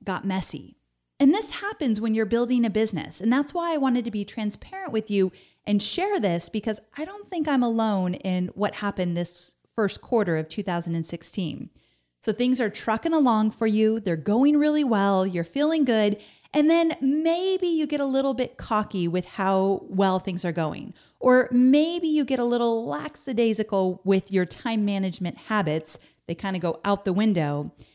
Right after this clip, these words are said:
And all of the sudden, you feel totally scattered and overwhelmed.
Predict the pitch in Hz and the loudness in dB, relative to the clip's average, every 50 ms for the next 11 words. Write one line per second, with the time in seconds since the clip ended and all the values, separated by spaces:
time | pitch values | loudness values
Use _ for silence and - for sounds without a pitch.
0 | _ _ _ _ - 220 214 208 202 196 196 196 196 185 - - 226 220 247 269 | _ _ _ _ -4 -2 0 0 0 0 0 0 -2 -2 -2 -2 -2 0 2 2
1 | 294 302 302 302 294 294 277 - - 190 175 175 170 170 170 175 - - 202 190 | 2 0 0 -2 -2 0 0 0 0 0 0 -2 -2 -2 -4 -6 -8 -6 -2 -2
2 | 202 220 214 - - 196 185 175 165 - - 262 269 294 302 294 - - - 220 | 0 -2 -2 -2 -2 -2 -2 -2 -4 -6 -4 -2 -2 0 -2 -2 -2 -2 -4 -4
3 | 185 185 180 185 175 175 165 175 - 175 156 170 160 156 143 - - - - - | -2 -2 -2 -2 -4 -4 -6 -6 -6 -6 -4 -4 -2 -2 -4 -6 -10 -14 -18 -20